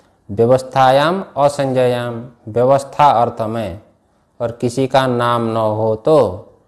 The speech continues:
पूर्वादि की क्या होगी, सन्नाम संज्ञा होगी, ये बोलता है।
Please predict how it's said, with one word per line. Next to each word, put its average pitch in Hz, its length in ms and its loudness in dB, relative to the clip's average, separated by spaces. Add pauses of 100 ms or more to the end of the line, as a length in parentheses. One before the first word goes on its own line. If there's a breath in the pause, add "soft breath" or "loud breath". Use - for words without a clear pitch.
(320)
पूर्वादि 120 680 2
की 139 420 -2 (340)
क्या 135 140 2
होगी, 98 340 -2 (720)
सन्नाम 123 500 -2
संज्ञा 120 380 -4
होगी, 117 640 -2
ये 165 200 -2
बोलता 165 300 0
है। 151 220 -10